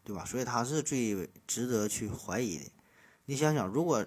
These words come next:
换做一个，比如说泌尿外科医生发现了化石，或者是一个厨师、一个摄影家发现了化石，那这个意义它就不一样了，对吧？嗯，他恰恰就是一个考古学家。那当然，你可能会说，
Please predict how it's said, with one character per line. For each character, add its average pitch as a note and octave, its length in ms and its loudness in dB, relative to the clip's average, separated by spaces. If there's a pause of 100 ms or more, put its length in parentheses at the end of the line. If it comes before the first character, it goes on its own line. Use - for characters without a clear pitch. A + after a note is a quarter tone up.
(360)
换 D#3+ 240 2
做 C3 120 4
一 G#2+ 120 2
个， A#2 100 2
比 G#2+ 80 -2
如 B2 100 2
说 C3+ 140 0
泌 C#3+ 140 2
尿 D#3 100 4
外 E3+ 160 8
科 B2+ 100 0
医 D3 140 4
生 F#2+ 240 0
发 G2 220 0
现 F#2+ 80 -6
了 F2+ 80 -4
化 F2 180 -4
石， - 220 -10
或 - 120 -8
者 A2 120 -2
是 A#2 100 -4
一 B2 60 0
个 C#3 80 2
厨 C#3 260 4
师、 G2+ 260 2 (680)
一 C3 80 -2
个 D3+ 80 4
摄 E3+ 140 10
影 A2+ 120 10
家 C3 140 8
发 A#2 160 6
现 G#2 80 2
了 G2+ 80 2
化 G#2 160 0
石， - 240 -8 (360)
那 A2+ 80 -8
这 D3+ 120 2
个 C#3+ 80 4
意 E3+ 160 0
义 C3+ 60 2
它 A#2+ 100 -2
就 B2+ 80 0
不 D#3 140 0
一 C3+ 80 0
样 F#3 140 4
了， G#2+ 180 -4 (600)
对 G#2 120 -10
吧？ E2+ 160 -10
嗯， C3 200 -4
他 - 180 0
恰 D3 180 0
恰 B2+ 160 4
就 B2 200 -4
是 A2 120 -6
一 - 20 -2
个 G2 80 -4
考 - 180 -6
古 F#2+ 120 -6
学 E2 160 -8
家。 - 120 -12 (540)
那 A#2+ 80 -8
当 D3 160 6
然， D#3 140 6
你 E3+ 80 2
可 D#3 80 2
能 A#2+ 140 2
会 C#3+ 120 0
说， G#2 240 -2